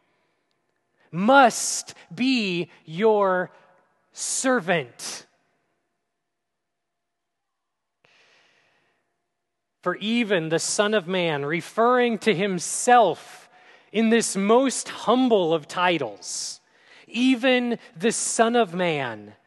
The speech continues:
came not to be served, but to serve and to give his life as a ransom for many. Jesus,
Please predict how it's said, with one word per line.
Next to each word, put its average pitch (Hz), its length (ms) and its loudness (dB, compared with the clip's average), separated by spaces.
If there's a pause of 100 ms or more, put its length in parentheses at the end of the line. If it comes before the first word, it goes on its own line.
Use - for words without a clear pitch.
(400)
came 185 420 -4
not 180 320 0
to 185 140 -8
be 165 200 -10
served, 113 840 -10 (760)
but 170 220 -6
to 190 120 -4
serve - 800 -10 (1120)
and 147 140 -14
to 170 100 -8
give 160 220 -6
his 175 240 -6
life 135 640 -6
as 139 200 -8
a 147 60 -6
ransom 123 920 -10 (880)
for 127 180 -14
many. 110 500 -18 (1120)
Jesus, 196 880 -6